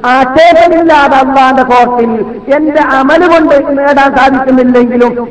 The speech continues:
എനിക്ക് അവിടെ നിന്ന് ശിക്ഷയിൽ നിന്ന് രക്ഷപ്പെടാൻ സാധിച്ചാൽ തരക്കേടില്ലായിരുന്നു.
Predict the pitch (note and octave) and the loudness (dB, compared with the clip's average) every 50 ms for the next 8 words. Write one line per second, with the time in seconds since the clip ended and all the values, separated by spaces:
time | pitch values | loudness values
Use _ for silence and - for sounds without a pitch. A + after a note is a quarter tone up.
0 | B3+ C#4 D4+ D#4 C#4 D4+ D4+ D4+ C#4+ C#4 C#4 C#4+ C#4 C#4 C4 - - C4+ D#4+ E4 | -2 -2 0 0 -2 0 0 0 2 2 2 2 0 0 -2 -2 -4 -2 -2 -2
1 | - D4+ F#4 F#4 F#4 F4 E4+ E4+ E4 - D4+ - C#4+ - - C#4 C4+ C4+ C4 B3 | 0 0 0 2 2 2 2 2 2 2 2 0 0 -2 -2 -4 -2 -2 0 0
2 | A#3+ A#3+ A#3+ A#3 A#3+ A#3 A#3 A#3+ A#3+ B3 B3 A#3 A3 A#3 A3 G#3+ A3+ A3+ G#3+ A3+ | 0 0 0 0 0 0 0 -2 -2 0 0 0 0 0 0 -2 -2 0 0 0
3 | A3+ G#3 G#3+ G#3+ G#3+ G#3+ G#3+ G#3+ G#3 G#3 G3+ G3+ G3+ G3 G3+ G3 - - G3 - | 0 0 0 0 2 2 2 2 2 0 -2 -2 -4 -4 -4 -4 -6 -8 -10 -14